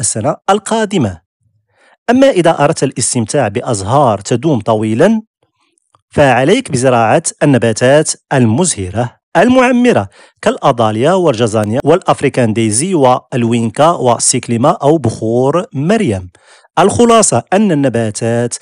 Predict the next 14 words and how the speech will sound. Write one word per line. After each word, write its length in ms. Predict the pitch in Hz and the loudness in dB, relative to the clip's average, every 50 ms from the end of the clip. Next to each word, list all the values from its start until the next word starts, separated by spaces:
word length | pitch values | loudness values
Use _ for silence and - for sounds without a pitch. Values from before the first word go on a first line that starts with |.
| - - _ _ | -18 -20 _ _
تنقسم 580 | - 175 214 233 214 - 220 202 - - - 214 | 0 2 2 2 2 0 0 0 2 0 -2 -2
من 240 | - - 131 131 | -2 -2 -2 -2
حيث 280 | 135 - 196 190 151 113 | -2 -4 -4 -2 -2 -2
دورة 400 | 104 104 165 180 156 120 107 104 - - - - - | 0 0 2 2 2 0 -2 -4 -6 -6 -6 -6 -6
عمرها 600 | 123 110 139 185 202 160 131 113 98 113 131 143 | -4 -2 0 0 0 0 -2 -2 0 0 0 0
لثلاثة 580 | 127 107 101 - 110 101 101 101 - - - - - | 0 -2 -4 -4 -4 -4 -4 -2 -2 -4 -2 -4 -4
أقسام: 400 | - - - - - 87 82 - 104 98 - _ _ _ _ _ _ 135 | -4 -4 -4 -4 -4 -8 -10 -14 -16 -18 -18 _ _ _ _ _ _ -2
نباتات 560 | 139 135 139 131 110 - - 113 104 101 - | 0 2 2 2 0 0 -2 -4 -4 -6 -8
حولية، 600 | - - 104 95 90 92 90 92 101 127 131 - _ _ _ _ _ _ - | -6 -6 -6 -6 -6 -8 -8 -8 -8 -8 -8 -10 _ _ _ _ _ _ -2
نباتات 680 | 160 175 143 127 107 92 - 120 107 101 98 - - 110 | 0 2 2 2 0 0 0 -2 -2 -2 -4 -6 -8 -6
معمرة، 640 | 104 92 98 98 95 95 98 101 131 143 - - - | -6 -4 -4 -6 -6 -6 -4 -4 -4 -4 -4 -8 -4
ونباتات 680 | - 156 175 190 127 110 113 110 - - 143 170 170 - | -2 0 2 2 0 0 -2 -2 -2 -2 -2 -2 -2 -4
ثنائية 500 | - 113 107 104 104 - 107 123 165 170 - - - - _ _ - | -4 -4 -4 -4 -4 -4 -4 -4 -2 -2 -4 -6 -8 -10 _ _ -2
الحول. 460 | 214 254 - - - 107 92 85 82 | -2 -2 0 -2 -4 -4 -4 -6 -10